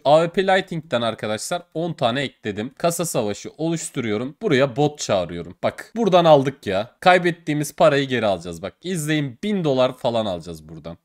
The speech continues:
İlk kasadan alamadık. İkinci kasa yine vermedi. Üç.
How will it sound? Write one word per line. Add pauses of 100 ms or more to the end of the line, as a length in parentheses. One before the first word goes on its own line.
İlk
kasadan
alamadık. (400)
İkinci
kasa (220)
yine
vermedi. (140)
Üç.